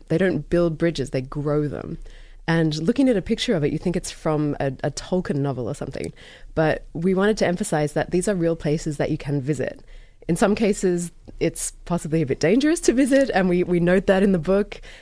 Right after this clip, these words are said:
Sometimes it may be a little bit difficult to access. Like, not everybody can go to Blood Falls in Antarctica, which is this incredible river of red water that flows down a glacier. But all of these places do exist in the real world,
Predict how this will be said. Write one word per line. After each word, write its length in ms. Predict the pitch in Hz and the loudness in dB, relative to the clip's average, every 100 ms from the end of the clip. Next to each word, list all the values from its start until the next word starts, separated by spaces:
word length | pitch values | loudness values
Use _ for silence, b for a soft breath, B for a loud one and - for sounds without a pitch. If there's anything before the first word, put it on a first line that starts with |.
| B | B
Sometimes 460 | - 180 185 180 175 | -4 -2 2 2 2
it 80 | 165 | 2
may 220 | 165 165 | 2 2
be 400 | 165 160 156 156 | 2 0 0 0
a 80 | 170 | -2
little 220 | 170 165 | -2 0
bit 180 | 156 - | -2 -4
difficult 400 | 165 - 165 - | -8 -6 -6 -6
to 140 | - | -6
access. 720 | 151 - - 165 165 - - | -6 -4 -2 0 -2 -6 -10
Like, 220 | 123 139 180 | -8 -6 -2
not 180 | 160 | -2
everybody 540 | 156 160 147 151 151 147 | 0 -2 0 0 0 -2
can 180 | - 156 | -4 -4
go 140 | 147 | -4
to 80 | 147 | -4
Blood 260 | 147 147 | -4 -4
Falls 480 | 147 160 156 156 156 | -4 -4 -2 -2 -2
in 60 | 143 | -4
Antarctica, 720 | 139 156 151 - 175 160 160 b b b b b - | -4 -4 -6 -4 -2 -2 -2 b b b b b -10
which 160 | 147 | -6
is 80 | 151 | -2
this 240 | 147 - | -2 -4
incredible 720 | - 160 - 196 170 175 170 - | -4 -4 0 0 2 2 0 -2
river 420 | 165 190 180 175 | 0 0 2 2
of 280 | 156 156 151 | 2 -2 0
red 260 | 160 160 156 | 2 2 0
water 320 | 151 156 165 | 0 0 -2
that 120 | 143 | -4
flows 380 | - - 156 151 | -6 -2 0 0
down 160 | 156 151 | -2 -2
a 40 | |
glacier. 380 | 139 151 175 165 b b b b b - | -2 -2 -2 -4 b b b b b -2
But 500 | 156 - - - - - | -2 2 0 0 -4 -2
all 160 | 190 226 | 2 4
of 40 | |
these 140 | 247 240 | 4 2
places 320 | 214 208 180 | 2 0 -2
do 140 | 185 | 0
exist 480 | 180 156 160 - - | -2 0 -2 -4 -6
in 120 | - | -6
the 80 | 143 | -4
real 140 | 135 131 | -4 -4
world, 360 | 131 139 - | -4 -6 -10